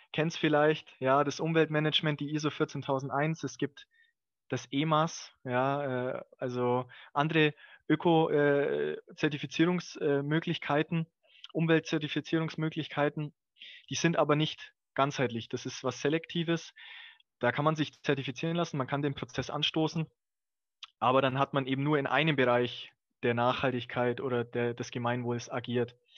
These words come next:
Es gibt, ähm, die Global Reporting Initiative, da können sich Unternehmen zertifizieren lassen, genauso wie den deutschen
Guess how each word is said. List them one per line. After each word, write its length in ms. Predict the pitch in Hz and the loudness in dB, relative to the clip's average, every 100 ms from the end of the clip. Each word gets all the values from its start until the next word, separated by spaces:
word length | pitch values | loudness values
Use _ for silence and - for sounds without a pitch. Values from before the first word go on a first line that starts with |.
| - - - - - - _ _ - | -16 -14 -14 -16 -20 -20 _ _ -6
Es 160 | 147 - | -2 0
gibt, 280 | 185 - - - - - | 0 2 4 6 4 4
ähm, 560 | 143 135 135 135 131 131 - - - - _ | 4 4 4 0 -4 -8 -14 -20 -20 -20 _
die 160 | 143 135 | -6 0
Global 300 | 139 151 156 | 4 6 6
Reporting 440 | 139 - 160 190 | 4 4 2 2
Initiative, 540 | 180 175 - 180 180 180 - - - | 0 2 2 2 2 0 -4 -10 -4
da 100 | 123 | -2
können 220 | 156 147 | 0 0
sich 280 | 139 - - | -2 -6 -8
Unternehmen 800 | 143 135 131 - 135 165 190 190 | -6 -4 -4 -2 0 2 0 -2
zertifizieren 680 | - 180 175 - 165 - 175 | 0 0 0 -4 -6 0 2
lassen, 280 | 175 165 160 | 2 0 -2
genauso 360 | 139 135 139 131 | 0 0 0 -2
wie 80 | |
den 140 | 127 127 | -4 0
deutschen 680 | 131 139 - - 131 123 | 0 0 0 -2 -2 -8